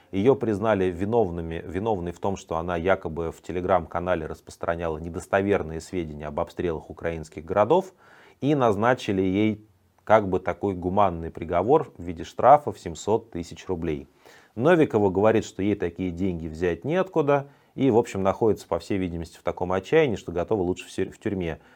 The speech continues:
а, сидеть, чем пытаться найти, э, деньги, не найти их, да, и всё равно оказаться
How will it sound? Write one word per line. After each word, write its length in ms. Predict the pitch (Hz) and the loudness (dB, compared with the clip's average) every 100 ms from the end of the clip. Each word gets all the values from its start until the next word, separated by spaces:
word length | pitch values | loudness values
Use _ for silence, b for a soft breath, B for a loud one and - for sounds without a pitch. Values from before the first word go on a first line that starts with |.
| b b _ | b b _
а, 300 | 85 82 80 | -4 -2 -4
сидеть, 400 | - 92 123 123 | -6 -2 -2 -2
чем 220 | 95 92 | -4 -4
пытаться 720 | - 87 90 - 85 80 78 | -2 0 0 -2 -4 -2 -4
найти, 720 | 80 82 82 - 85 80 76 76 | -6 -8 -10 -10 -8 -6 -8 -10
э, 440 | - - - - | -10 -10 -8 -8
деньги, 420 | 87 87 135 143 90 | -8 -2 -2 -2 -8
не 140 | 78 | -10
найти 540 | 78 78 76 - 113 101 | -8 -10 -10 -6 -4 -4
их, 100 | 73 | -4
да, 160 | 85 | -4
и 80 | 82 | -4
всё 160 | - 82 | -6 -6
равно 300 | 76 80 82 | -6 -6 -8
оказаться 540 | 78 73 76 - - | -8 -10 -10 -12 -20